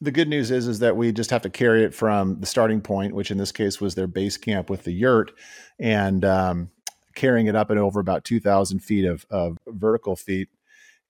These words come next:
And, and that's, that's not optimal, but it's,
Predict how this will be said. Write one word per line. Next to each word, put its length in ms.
And, 340
and 160
that's, 320
that's 260
not 180
optimal, 580
but 480
it's, 380